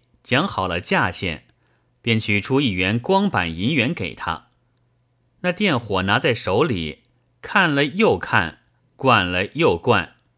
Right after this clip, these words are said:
说道：“换一元吧。”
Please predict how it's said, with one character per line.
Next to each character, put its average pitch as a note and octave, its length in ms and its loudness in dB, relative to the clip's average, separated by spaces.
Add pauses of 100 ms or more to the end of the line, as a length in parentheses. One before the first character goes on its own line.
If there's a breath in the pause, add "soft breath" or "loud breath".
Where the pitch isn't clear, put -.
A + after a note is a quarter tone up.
(180)
说 G2 280 -2
道 F#2 340 0 (640)
：“换 G#3 400 0
一 F2+ 80 -4
元 E2 240 -6
吧。” F2+ 280 -4